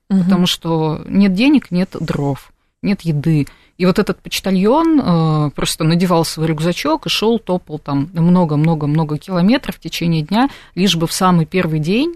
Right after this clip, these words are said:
Speaker 2: независимо ни от каких внешних обстоятельств, разнести эту пенсию. И это был один из, э, самых громких репортажей «Русского репортёра» про почтальона.
Speaker 1: Мгм.
Speaker 2: Потом, м, по
Speaker 1: Да, я
Speaker 2: его,
Speaker 1: помню этот
Speaker 2: да.
Speaker 1: материал, да,
Speaker 2: Мгм.
Speaker 1: да.
Speaker 2: Да, такие тексты любят,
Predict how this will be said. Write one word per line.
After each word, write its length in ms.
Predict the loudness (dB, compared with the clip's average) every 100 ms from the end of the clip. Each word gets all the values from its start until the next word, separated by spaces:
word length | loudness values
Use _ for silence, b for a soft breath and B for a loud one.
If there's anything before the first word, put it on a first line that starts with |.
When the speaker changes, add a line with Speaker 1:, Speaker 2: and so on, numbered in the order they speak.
| _ -4
Speaker 2:
независимо 840 | 4 6 6 4 0 -2 -2 -2
ни 200 | 2 2
от 140 | 2 -2
каких 360 | -12 -12 -6
внешних 400 | -2 -2 -2 -10
обстоятельств, 680 | -12 -8 -2 -2 -2 -8 -10 b b b
разнести 500 | -2 0 0 -2 -2
эту 200 | 0 -2
пенсию. 560 | -2 0 0 -2 -6 -8 b b
И 120 | 0
это 220 | 2 4 2
был 240 | 2 4
один 380 | 4 4 2 2
из, 180 | 0 -4
э, 120 | -4
самых 440 | 0 2 2 0 -4
громких 580 | 0 2 2 0 -6
репортажей 600 | -12 -6 -8 -4 -2 -2
«Русского 320 | -4 -8 -8 -6
репортёра» 560 | -4 -6 -4 -4 -2
про 480 | -4 -4 -2 -2 -4 -6
почтальона. 760 | -12 -6 -2 0 0 0 -2 -6 _
Speaker 1:
Мгм. 120 | 0 4
Speaker 2:
Потом, 600 | 4 4 2 2 0 -4 -4
м, 160 | -4
по 120 | -2
Speaker 1:
Да, 60 | 2
я 100 | 4
Speaker 2:
его, 80 | 4
Speaker 1:
помню 160 | 2 2
этот 40 | 2
Speaker 2:
да. 40 |
Speaker 1:
материал, 300 | 0 0 0
да, 120 | 2 4
Speaker 2:
Мгм. 140 | 4 4
Speaker 1:
да. 160 | 0 0 b b b
Speaker 2:
Да, 400 | -2 2 4 2
такие 440 | -2 -2 2 2
тексты 520 | 2 -2 -4 -2 0 2
любят, 380 | 2 2 0